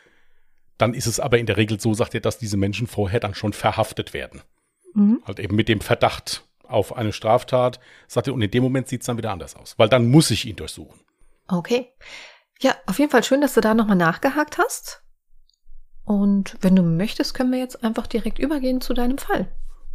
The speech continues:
Speaker 1: Gut. Dann würde ich mal anfangen. Ich hab neunzehnhundertzweiundfünfzig gezogen und hatte da auch sogar einen Fallvorschlag geschickt bekommen. Das war er-, erstaunlicherweise zeitgleich, wo ich den Fall dann auch gefunden hatte.
Speaker 2: Mhm.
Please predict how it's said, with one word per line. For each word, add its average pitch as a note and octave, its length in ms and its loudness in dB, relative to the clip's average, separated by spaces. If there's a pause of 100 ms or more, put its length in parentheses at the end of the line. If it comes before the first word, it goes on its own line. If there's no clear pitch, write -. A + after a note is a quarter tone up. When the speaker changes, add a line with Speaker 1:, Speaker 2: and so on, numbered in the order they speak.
Speaker 1:
Gut. - 360 -6 (960)
Dann - 80 -6
würde - 120 -8
ich - 100 -6
mal - 100 -6
anfangen. A#2+ 480 -4 (1300)
Ich - 120 -2
hab A2+ 100 0
neunzehnhundertzweiundfünfzig C3+ 1120 0
gezogen A2 500 -4 (1200)
und - 220 -6
hatte C#3 200 2
da D3 180 0
auch C#3+ 160 -4
sogar C#3 360 -2
einen B2 220 -2
Fallvorschlag G#2+ 960 -2
geschickt - 340 -8
bekommen. B2+ 400 -2
Das B2+ 160 -4
war C3 160 6
er-, B2+ 200 -2
erstaunlicherweise C3+ 600 -2
zeitgleich, D3 560 4
wo D3 60 0
ich D3 120 -4
den C#3 120 0
Fall D3 180 2
dann D3 140 0
auch C3+ 100 -4
gefunden D3 400 -2
hatte. G2 240 -4 (520)
Speaker 2:
Mhm. A3 260 2